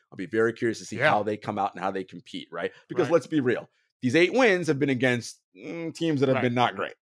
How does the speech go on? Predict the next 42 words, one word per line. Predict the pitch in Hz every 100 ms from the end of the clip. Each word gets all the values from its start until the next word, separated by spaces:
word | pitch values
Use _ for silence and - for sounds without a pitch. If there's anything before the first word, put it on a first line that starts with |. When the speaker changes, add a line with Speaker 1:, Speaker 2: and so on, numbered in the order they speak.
| -
Speaker 1:
right? | 117 165 -
Speaker 2:
Right. |
Speaker 1:
So | 120 156 151 - _ _ _
let, | 110 160 180
let, | 247
you | 330
know, | 294 311
you | 254
gotta | 196 180
beat | 127 233
whoever's | 254 277 294
in | 285
front | 254
of | 220
you. | 254
So | - 202
no, | 175 226 277
no | 208 262
shade | - 220 226
in | 233
your | 262
record. | 226 170 190
It | 135
is | 180
what | 233
Speaker 2:
Yep. | 240
Speaker 1:
it | 151
is. | - _ _ _
Speaker 2:
Yep. | 135 131 101
Speaker 1:
But | 135 127
okay, | 147 151 107 98
this | 143
is | 160
a | 208
real | 240 190
team | - 127
now. | 113 107 107
What | 101 127
are | 139
you |
gonna | 135 123
do | 117 107 104